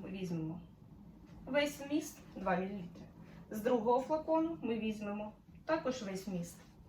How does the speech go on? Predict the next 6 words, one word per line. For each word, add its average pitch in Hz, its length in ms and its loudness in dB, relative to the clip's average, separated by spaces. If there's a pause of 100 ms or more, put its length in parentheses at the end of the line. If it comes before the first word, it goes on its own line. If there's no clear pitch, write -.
(160)
два 180 520 0
мілілітри, 190 480 -2 (460)
а 240 120 4
третій 277 420 0
флакон 269 460 0 (300)
ми 262 140 8